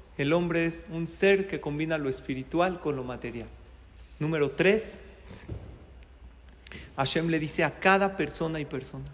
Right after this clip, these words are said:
"Juntos hagamos de ti un hombre maravilloso, una mujer increíble. Yo no puedo ser bueno por ti. Yo te doy vida,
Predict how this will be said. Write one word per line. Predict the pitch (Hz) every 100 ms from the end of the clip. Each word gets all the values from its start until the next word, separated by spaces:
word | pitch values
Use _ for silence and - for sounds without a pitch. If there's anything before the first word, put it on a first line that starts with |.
| -
"Juntos | - 202 220 214 254 269 - - - -
hagamos | 143 151 170 175 143
de | 143
ti | 143 175 180 - - - 185
un | 185 180
hombre | 185 180 170
maravilloso, | 147 135 135 131 135 131 147
una | 170 160
mujer | 143 131 170 156
increíble. | 147 143 135 131 - - - - - - - - - - - - - - - - - -
Yo | 143 240
no | 269 226
puedo | 233 226
ser | 196 208
bueno | 185 190 180 156
por | - -
ti. | 151 - - - - - - - - - -
Yo | 143
te | 156
doy | 143
vida, | 139 165 190 202 196 - -